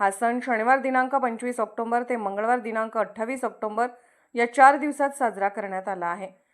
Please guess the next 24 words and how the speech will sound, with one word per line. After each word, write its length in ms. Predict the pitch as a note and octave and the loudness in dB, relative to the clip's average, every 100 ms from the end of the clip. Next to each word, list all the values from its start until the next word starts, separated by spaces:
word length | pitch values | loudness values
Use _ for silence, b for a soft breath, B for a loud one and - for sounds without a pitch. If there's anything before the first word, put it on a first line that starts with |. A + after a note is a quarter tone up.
| _ _ | _ _
नागोठणे 600 | A3+ A3+ A#3 C#4+ C#4 C#4+ | 4 6 6 4 4 2
येथे 200 | C#4+ C#4+ | 2 2
अंबा 300 | D4 B3+ A#3 | 2 2 2
नदी 260 | B3+ B3+ C4 | 2 0 -2
काठावर 440 | B3+ G#3+ A3+ A#3 | -2 -2 -2 -2
सोमवार 460 | B3 B3+ G#3+ G#3+ A#3+ | -4 -6 -4 0 -2
दिनांक 400 | A3+ G#3+ G#3 G#3+ | -2 -4 -4 -6
सत्तावीस 520 | B3 A#3 - A#3 B3+ | -6 -6 -2 -2 -2
ऑक्टोबर 440 | A3+ - G#3 G#3 F#3+ | -8 -8 -6 -4 -4
रोजी 380 | F#3+ G3+ G#3 F3+ b b b | -6 -8 -10 -10 b b b
संध्याकाळी 560 | - C4 C4 C#4+ C#4 C#4 | -2 0 4 4 4 0
चार 260 | C4+ A#3+ A3+ | 2 2 2
वाजल्यापासून 680 | F3+ F#3+ A3 A3+ A3 B3 | -2 -2 -2 -2 -4 -6
सूर्यास्तापर्यंत 920 | B3 G#3+ G3+ B3 B3+ B3 G3+ G#3 A3 A#3+ | -6 -6 -4 -4 -2 -2 -2 -4 -6 -4
व 140 | A#3+ | -2
मंगळवार 460 | A3+ G3 A3 C4 C4 | -2 -2 2 2 2
दिनांक 360 | B3 A#3 A#3 | -2 -4 -2
अठ्ठावीस 400 | G#3 A3 G#3 A3+ | -4 -4 -8 -6
ऑक्टोबर 440 | G3+ - F#3+ G3 F#3 | -8 -6 -6 -4 -6
रोजी 320 | F#3+ G#3 F#3 - b b b | -6 -8 -10 -12 b b b
पहाटे 320 | B3+ B3+ B3 | 6 6 4
पाच 300 | D4 C4+ C4 | 4 6 6
वाजल्यापासून 680 | A#3 G3 G3 A3+ A3+ A3+ B3+ | 2 -4 -2 -2 -4 -4 -8
सूर्योदयापर्यंत 1040 | B3+ G#3 G3 G#3 G#3+ G#3+ G3+ F3+ A3+ A#3+ | -8 -8 -6 -4 -4 -4 -6 -6 -6 -6